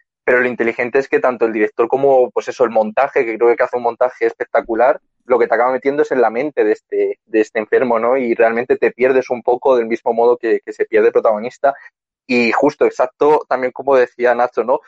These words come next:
Yo justamente paso, por desgracia ahora, por una situación parecida, ¿no? Con, con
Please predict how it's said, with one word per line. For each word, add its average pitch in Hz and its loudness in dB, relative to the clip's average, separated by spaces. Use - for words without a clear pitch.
Yo 123 0
justamente 139 0
paso, 131 0
por 123 0
desgracia 120 0
ahora, 135 2
por 110 -4
una 120 0
situación 117 -8
parecida, 123 -2
¿no? 131 -2
Con, 117 -4
con 110 -2